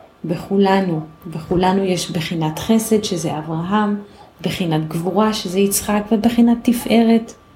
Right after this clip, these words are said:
שזה קו אמצעי, שזה בחינת יעקב, וכולי וכולי, וגם דוד המלך, שהוא המלכות. אז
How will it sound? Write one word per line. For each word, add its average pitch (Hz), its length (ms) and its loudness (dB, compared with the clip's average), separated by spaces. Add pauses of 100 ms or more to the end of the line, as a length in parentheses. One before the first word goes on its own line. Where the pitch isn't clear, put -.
(460)
שזה 196 440 0 (160)
קו 208 80 0 (120)
אמצעי, 196 420 0
שזה 175 260 -4
בחינת 170 560 -8
יעקב, 170 460 -4 (1200)
וכולי 262 380 0 (120)
וכולי, 240 440 -2
וגם 208 320 0
דוד 208 360 4
המלך, 202 680 2
שהוא 190 300 -4
המלכות. 180 640 -8 (1300)
אז 185 380 -6